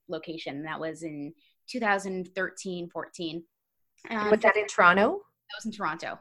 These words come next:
Speaker 1: That was in
Speaker 2: Okay.
Speaker 1: Toronto. So Jesse and I
Speaker 2: Tell
Speaker 1: started
Speaker 2: us about what that was. Yeah.
Speaker 1: Yeah, well, that was an interesting transition 'cause I went from paying no overhead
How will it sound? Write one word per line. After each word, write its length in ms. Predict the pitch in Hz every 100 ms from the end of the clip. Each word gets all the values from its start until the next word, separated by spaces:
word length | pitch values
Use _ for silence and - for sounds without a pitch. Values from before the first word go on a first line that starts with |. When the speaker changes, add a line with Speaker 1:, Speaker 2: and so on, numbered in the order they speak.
| -
Speaker 1:
That 80 | -
was 80 | 180
in 40 |
Speaker 2:
Okay. 80 | 180
Speaker 1:
Toronto. 140 | - _ _ _ - -
So 60 |
Jesse 220 | 220 226 254
and 80 |
I 40 | 247
Speaker 2:
Tell 80 | 247
Speaker 1:
started 200 | 220 208
Speaker 2:
us 60 |
about 180 | 214 185
what 160 | 180 170
that 180 | - -
was. 260 | - - -
Yeah. 200 | - - - _ _ _ 202
Speaker 1:
Yeah, 220 | 208 180
well, 80 | 165
that 100 | 196
was 120 | 220
an 60 | 202
interesting 340 | 185 - 190
transition 440 | 190 175 180 180
'cause 140 | 170 170
I 60 |
went 200 | 165 165
from 380 | - 175 160 160
paying 240 | 165 175 175
no 160 | 185
overhead 640 | 185 175 170 175 170 185